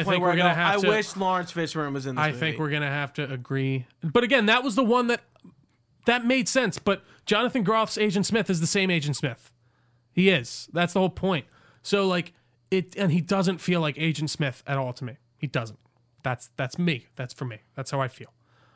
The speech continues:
Speaker 2: Uh, anything else, Gooch, on the Matrix Resurrections? I,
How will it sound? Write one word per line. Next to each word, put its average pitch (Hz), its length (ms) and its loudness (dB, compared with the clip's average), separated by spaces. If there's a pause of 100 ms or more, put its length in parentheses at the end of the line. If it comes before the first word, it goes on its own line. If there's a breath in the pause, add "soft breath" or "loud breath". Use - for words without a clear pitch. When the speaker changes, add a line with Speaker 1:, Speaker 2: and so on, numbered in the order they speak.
(280 soft breath)
Speaker 2:
Uh, 123 340 -2 (540)
anything 180 320 2
else, 127 160 -6
Gooch, - 340 -10 (480)
on 139 100 -2
the 131 60 0
Matrix 127 500 -4
Resurrections? 123 600 -4
I, 135 140 -6